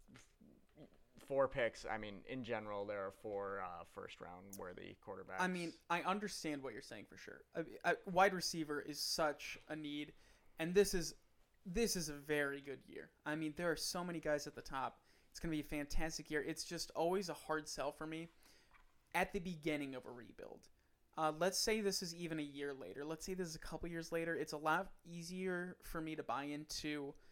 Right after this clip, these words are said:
Speaker 2: getting a couple of skill guys to get your young quarterback going.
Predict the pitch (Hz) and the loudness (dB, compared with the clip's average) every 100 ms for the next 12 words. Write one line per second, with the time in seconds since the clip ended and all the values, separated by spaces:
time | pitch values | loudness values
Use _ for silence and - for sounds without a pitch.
0 | - - - 160 165 156 170 151 151 - | -20 -20 -4 0 2 2 2 0 -2 -2
1 | - 156 156 156 156 160 151 135 151 151 | 2 2 4 2 2 -4 -4 -2 0 0
2 | 151 - 156 160 160 156 - 156 165 | -2 -2 -2 0 0 0 0 -2 -2